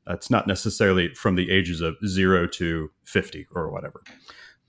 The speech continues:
So, so first half of life, second half of life. Uh, there's another author by the name of David Brooks who came out with a book a couple years ago called The Two Mountains. And that's very similar, right? Like, the first mountain is your first half of life.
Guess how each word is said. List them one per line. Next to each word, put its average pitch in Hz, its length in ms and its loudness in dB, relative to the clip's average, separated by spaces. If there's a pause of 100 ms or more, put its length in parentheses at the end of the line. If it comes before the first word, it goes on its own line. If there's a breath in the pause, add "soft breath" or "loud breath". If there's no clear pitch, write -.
(160)
So, 107 400 6
so - 160 -2
first 165 340 2
half 165 160 2
of 151 60 2
life, 127 320 6
second 120 340 2
half 92 160 2
of 90 60 -2
life. 87 260 2
Uh, 127 120 8
there's 135 200 6
another 151 300 8
author 120 380 4
by 101 160 4
the 98 80 6
name 95 160 6
of 85 160 0
David 92 400 0
Brooks - 460 -2
who 107 140 -8
came 92 260 -4
out 85 120 0
with 95 100 -8
a 95 40 -6
book 92 240 -8
a - 80 -20
couple 92 200 -8
years 90 220 -2
ago 90 260 -2
called 87 440 -2 (280)
The 98 120 -4
Two 120 240 4
Mountains. 87 680 -2 (300)
And 131 100 6
that's 151 160 6
very 104 220 6
similar, 80 420 0
right? 87 240 0
Like, - 240 -6
the 92 80 -6
first - 380 0
mountain 92 260 0
is 82 120 -8
your 90 80 -8
first - 300 -4
half 92 200 -2
of 87 120 -8
life. 87 300 -2